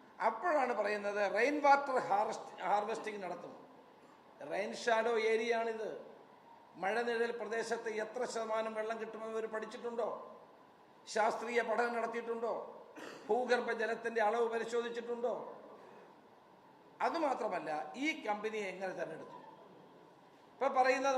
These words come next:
ഒയാസിസ് എന്ന് പറയുന്ന കമ്പനി ലിസ്റ്റ് ചെയ്ത കമ്പനിയാണ്. ധാരാളം കമ്പനികൾ ലിസ്റ്റ് ചെയ്തിട്ടുണ്ട്. ഇപ്പോൾ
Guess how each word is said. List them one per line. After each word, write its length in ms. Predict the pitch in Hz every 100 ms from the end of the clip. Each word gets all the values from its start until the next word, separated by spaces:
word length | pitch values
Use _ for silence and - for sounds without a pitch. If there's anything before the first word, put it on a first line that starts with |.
| 233
ഒയാസിസ് 640 | 247 269 285 285 302 285 - - - -
എന്ന് 120 | 247 226
പറയുന്ന 280 | 226 226 226
കമ്പനി 240 | 196 202 220 208
ലിസ്റ്റ് 260 | 226 - 294
ചെയ്ത 160 | 233 214 180
കമ്പനിയാണ്. 440 | 170 170 139 - - - -
ധാരാളം 540 | 135 165 180 202 233 233 214
കമ്പനികൾ 360 | 208 220 220 208
ലിസ്റ്റ് 200 | 202 226 220
ചെയ്തിട്ടുണ്ട്. 460 | 208 208 220 208 - - - - - - -
ഇപ്പോൾ 160 | 226